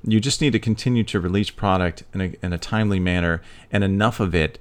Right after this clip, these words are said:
that you have to do some promotion with each book, but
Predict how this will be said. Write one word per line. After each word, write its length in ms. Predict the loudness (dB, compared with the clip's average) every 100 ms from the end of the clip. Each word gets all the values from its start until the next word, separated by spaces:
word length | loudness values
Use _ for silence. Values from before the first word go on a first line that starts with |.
| -20 -20 -8
that 480 | -4 0 2 0 0
you 80 | 0
have 120 | 0
to 60 |
do 160 | 2 2
some 260 | 2 2 0
promotion 480 | 0 2 2 0
with 140 | -2 -2
each 220 | -4 -2
book, 300 | -4 -4 -8 -18 -20 -8
but 400 | 0 4 2 0